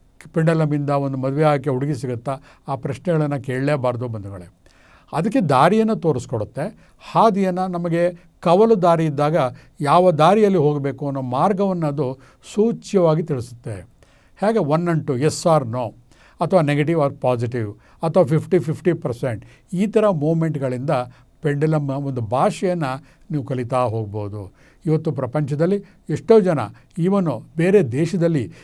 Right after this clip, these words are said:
even ಕುದುರೆಯ ರೇಸ್‌ಗಳು ಆಡುವ ಸಮಯದಲ್ಲೂ ಕೂಡ ಈ ಪೆಂಡಲಮ್‌ನ ಉಪಯೋಗಿಸ್ತಾ ಇದ್ದಾರೆ. ಅದಲ್ಲಿ pros and cons ಅಂತ ಹೇಳ್ತೀವಿ. ಒಂದು ಹತ್ತು ಇಪ್ಪತ್ತು ಸಲ ಮಾಡಿ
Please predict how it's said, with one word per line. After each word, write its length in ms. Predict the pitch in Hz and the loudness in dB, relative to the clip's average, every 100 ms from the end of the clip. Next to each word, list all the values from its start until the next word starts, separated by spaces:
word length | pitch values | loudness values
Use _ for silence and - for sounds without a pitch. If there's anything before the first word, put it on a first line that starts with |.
| _ 151 | _ -6
even 420 | 160 196 180 127 | -2 -2 -2 -4
ಕುದುರೆಯ 460 | 165 165 202 196 170 131 | -2 0 4 4 4 2
ರೇಸ್‌ಗಳು 480 | 165 220 220 208 180 | 4 4 4 -2 2
ಆಡುವ 480 | 156 160 160 151 151 - | 2 2 2 0 -4 -8
ಸಮಯದಲ್ಲೂ 380 | 151 160 165 151 | -6 -4 -4 -4
ಕೂಡ 200 | 190 175 135 - - - | -4 -4 -6 -10 -20 -2
ಈ 100 | 165 | -2
ಪೆಂಡಲಮ್‌ನ 580 | - 143 151 151 143 143 | 0 -2 0 -2 -2 -4
ಉಪಯೋಗಿಸ್ತಾ 560 | 131 143 131 117 135 | -6 -4 -6 -6 -6
ಇದ್ದಾರೆ. 540 | 123 117 110 87 - _ _ _ _ _ _ _ _ 170 | -2 -2 -4 -8 -16 _ _ _ _ _ _ _ _ -2
ಅದಲ್ಲಿ 300 | 180 165 151 | 0 2 0
pros 480 | 156 160 170 - 160 | -2 2 2 4 0
and 120 | 143 | -2
cons 380 | 120 156 120 139 | 2 2 2 -6
ಅಂತ 140 | 117 | -6
ಹೇಳ್ತೀವಿ. 440 | 123 120 123 190 - - _ | -6 -4 -4 -6 -10 -20 _
ಒಂದು 200 | 175 170 | -4 0
ಹತ್ತು 200 | 156 160 | -2 2
ಇಪ್ಪತ್ತು 320 | 175 139 160 127 | 0 0 -6 -2
ಸಲ 220 | 147 135 | -2 0
ಮಾಡಿ 440 | 127 165 170 120 | 0 0 0 -4